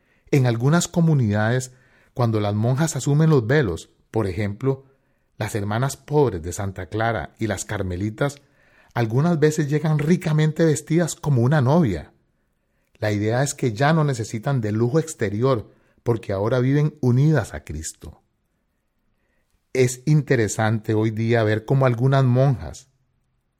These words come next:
esto no se ve aquí, gracias a Dios, sino que en otras partes del país, cuando renuncian a su unión con Cristo, tienen un vestido diferente para cada día,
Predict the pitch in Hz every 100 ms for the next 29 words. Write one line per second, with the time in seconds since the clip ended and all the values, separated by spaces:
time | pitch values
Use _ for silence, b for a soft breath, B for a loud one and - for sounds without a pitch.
0 | _ _ _ _ _ - 123 - 143 139
1 | 139 - 123 135 131 - 139 127 127 127
2 | 143 107 98 123 131 - 98 107 117 120
3 | 123 127 131 - - 151 - 73 82 -
4 | - 85 82 - _ _ _ _ _ _
5 | _ _ _ _ _ _ - 123 117 117
6 | 117 113 131 127 170 165 - _ _ _
7 | 120 110 113 113 151 156 95 92 - 120
8 | 123 - 147 b b b b b b -
9 | 139 151 165 156 147 156 160 156 - 107
10 | 120 131 160 127 104 - 113 123 113 113
11 | 92